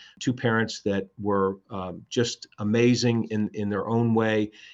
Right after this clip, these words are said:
taught us life lessons that ha-, have just helped us, um, through, throughout all of our life. And I watched my, my dad, who, um,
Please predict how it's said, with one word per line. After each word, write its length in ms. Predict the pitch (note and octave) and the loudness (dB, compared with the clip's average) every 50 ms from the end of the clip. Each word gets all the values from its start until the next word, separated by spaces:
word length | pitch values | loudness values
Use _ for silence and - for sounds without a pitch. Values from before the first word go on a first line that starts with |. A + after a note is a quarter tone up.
| - _ _ _ | -20 _ _ _
taught 280 | - - B2 A#2+ A#2+ A#2+ | -6 -2 0 2 2 2
us 180 | A2 - - - | 2 0 -2 -4
life 400 | G#2+ G#2+ A2+ A2+ A#2 A#2 - - | -2 0 0 0 0 -2 -4 -4
lessons 600 | G#2+ A#2 A2 G#2+ - - A2+ G#2+ A2 G#2 - - | -2 -2 -2 -2 -2 -4 -2 -2 -2 -4 -4 -4
that 220 | - G2+ G2 G2 - - G2+ | -4 -4 -4 -4 -6 -10 -8
ha-, 260 | G#2 G2+ G2 - A#2+ | -6 -6 -6 -6 -6
have 120 | A2 F#2+ | -6 -8
just 360 | F#2+ - A2+ G#2 - - - - - | -6 -6 -6 -6 -6 -10 -16 -18 -6
helped 320 | - A2+ D3 - - - | -2 -2 -2 -2 -2 0
us, 320 | A2 G#2+ G#2 - - - - _ - - _ _ _ D#3+ | 0 0 0 -2 -4 -10 -14 _ -20 -20 _ _ _ -6
um, 400 | A2 G2+ G2 G2 F#2+ F#2+ F#2 F2+ - | -4 -2 -2 -2 -2 -2 -4 -6 -4
through, 220 | A2 G#2 G2+ - | -2 -2 -2 -4
throughout 360 | - - A2 G#2+ G#2 G#2 - - | -4 -2 0 2 2 0 0 0
all 220 | A2+ A2+ A2+ A2 | 0 2 2 2
of 100 | A2+ G2+ | 2 2
our 140 | G#2 G2 G2 | 0 0 0
life. 380 | F#2+ G2+ G#2 G#2 G#2 G#2 - - | 2 2 2 2 0 -2 -4 -6
And 140 | F#2 F2+ - - - - - _ - | -10 -10 -10 -14 -20 -20 -20 _ -6
I 80 | G#2 G#2 | -4 -2
watched 440 | G#2 A#2+ B2+ C3+ C3 - - - | 2 2 2 2 0 -2 -6 -2
my, 320 | A#2 A2+ A2 G#2+ G#2 G2 - - | -2 0 0 0 -2 -4 -4 -6
my 180 | A2 G#2 G#2 | -6 -6 -6
dad, 460 | F2+ F#2 B2 A#2 A#2+ B2 B2 A#2+ A#2 | -4 -2 -2 0 0 0 0 0 -2
who, 380 | G#2+ G#2+ G#2+ G#2 G2+ G2 G2 G2 | -2 0 0 0 0 0 -2 -4
um, 260 | F#2+ F#2 F#2 F2+ - | -4 -6 -6 -8 -12